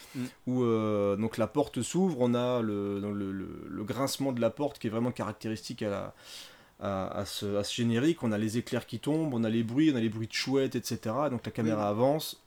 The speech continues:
Speaker 2: voilà, c'est
Speaker 1: Il y a, il y a la musique, mais il y a aussi le son, comme tu
Speaker 2: Ah
Speaker 1: dis,
Speaker 2: ouais,
Speaker 1: là,
Speaker 2: le,
Speaker 1: la,
Speaker 2: le
Speaker 1: les
Speaker 2: son,
Speaker 1: éclairs,
Speaker 2: ouais.
Speaker 1: tout ça, c'est
Speaker 2: Les effets de lumière, il y a vraiment un côté gothique dans,
Speaker 1: Mm.
Speaker 2: dans ce générique qui est hyper bien rendu. Et donc on a presque l'impression de rentrer un peu comme l'attraction, tu sais, au parc Disneyland.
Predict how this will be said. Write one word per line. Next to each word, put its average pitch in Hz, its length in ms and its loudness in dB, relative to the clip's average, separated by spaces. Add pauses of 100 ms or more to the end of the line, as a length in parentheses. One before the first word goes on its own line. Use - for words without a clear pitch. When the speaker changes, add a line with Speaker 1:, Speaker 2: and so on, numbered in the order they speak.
Speaker 2:
voilà, 101 160 -8
c'est - 180 -10
Speaker 1:
Il 113 60 -4
y 120 40 0
a, 110 160 0
il 113 60 -2
y 120 80 2
a 120 40 2
la 120 160 2
musique, 135 480 -2
mais 131 100 0
il 117 40 2
y 117 40 2
a 113 40 2
aussi 117 200 -2
le 123 60 -4
son, - 320 -2
comme 117 220 -4
tu - 100 -8
Speaker 2:
Ah 113 60 4
Speaker 1:
dis, 127 60 8
Speaker 2:
ouais, 131 100 8
Speaker 1:
là, 113 60 4
Speaker 2:
le, 101 120 2
Speaker 1:
la, 104 140 0
Speaker 2:
le 107 60 2
Speaker 1:
les 113 80 4
Speaker 2:
son, 156 240 2
Speaker 1:
éclairs, 120 160 2 (120)
Speaker 2:
ouais. 139 100 -8
Speaker 1:
tout 127 80 -10
ça, 139 220 -10
c'est 101 380 -12
Speaker 2:
Les 113 180 2
effets 123 220 2
de 117 60 0
lumière, 135 360 6
il 135 60 4
y 117 40 4
a - 20 4
vraiment 151 200 2
un 190 60 2
côté 147 240 2
gothique 143 600 0
dans, 107 560 0
Speaker 1:
Mm. 117 120 -4 (140)
Speaker 2:
dans 113 100 -2
ce - 140 -4
générique 123 400 0
qui 117 100 -2
est 110 80 0
hyper 131 260 0
bien 127 140 2
rendu. 123 360 0 (420)
Et 117 80 2
donc 143 180 2
on - 80 6
a 123 60 6 (240)
presque - 240 -2
l'impression 185 480 2
de 156 80 2
rentrer 180 340 0
un 151 120 4
peu 185 160 -4
comme 143 180 0
l'attraction, 131 500 -2
tu 123 140 -6
sais, 160 180 0
au 147 120 2
parc - 360 -2
Disneyland. 123 540 0